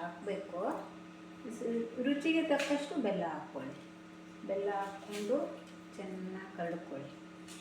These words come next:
ಎಷ್ಟು ಚೆನ್ನಾಗಿದೆ ನೋಡಿ ಬೆಲ್ಲ. ಈ ಬೆಲ್ಲ ಬಂದು ರುಚಿಯಾಗಿರುತ್ತೆ,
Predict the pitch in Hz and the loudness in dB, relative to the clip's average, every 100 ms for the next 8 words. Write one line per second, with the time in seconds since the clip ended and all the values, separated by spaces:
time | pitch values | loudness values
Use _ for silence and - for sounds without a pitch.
0 | 190 - 226 226 202 202 202 202 196 190 | -6 -4 -6 -4 -2 -2 -2 -4 -4 -6
1 | 185 185 190 202 202 214 226 226 226 208 | -4 -2 -2 0 2 4 4 4 4 2
2 | 208 214 302 330 233 185 - - 226 220 | 0 0 0 0 0 -2 -4 2 2 4
3 | 202 196 - | 0 -2 -6